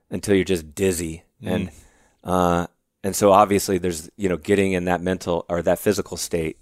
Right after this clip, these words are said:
Speaker 1: uh, of, you know, being able to increase your V O two max. 'Cause at,
Speaker 2: Mm-hmm.
Speaker 1: and at, at high altitude especially, uh, there's not really enough oxygen to survive. They call it the death zone. So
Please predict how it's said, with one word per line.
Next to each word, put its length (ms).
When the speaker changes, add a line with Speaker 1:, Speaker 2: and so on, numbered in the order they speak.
Speaker 1:
uh, 240
of, 280
you 80
know, 160
being 320
able 280
to 380
increase 480
your 80
V 160
O 80
two 220
max. 440
'Cause 220
at, 120
Speaker 2:
Mm-hmm. 100
Speaker 1:
and 100
at, 180
at 100
high 200
altitude 400
especially, 640
uh, 300
there's 240
not 220
really 180
enough 200
oxygen 680
to 380
survive. 600
They 160
call 220
it 60
the 140
death 240
zone. 340
So 300